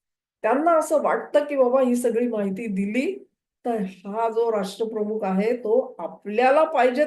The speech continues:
तसे निर्णय घेणार नाही, अशी जेव्हा त्यांना शंका येते, तेव्हा ती माहिती दडपून ठेवली जाते.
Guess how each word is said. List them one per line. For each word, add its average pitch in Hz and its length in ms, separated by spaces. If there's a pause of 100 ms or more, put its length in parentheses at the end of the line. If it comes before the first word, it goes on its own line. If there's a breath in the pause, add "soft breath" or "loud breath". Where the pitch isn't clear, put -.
तसे 285 220
निर्णय 262 400
घेणार 214 380
नाही, 185 200 (720)
अशी 196 260
जेव्हा 208 320
त्यांना 214 240
शंका 190 500
येते, 196 580
तेव्हा 185 360
ती 220 280
माहिती 180 460
दडपून 190 680
ठेवली 190 320
जाते. 185 440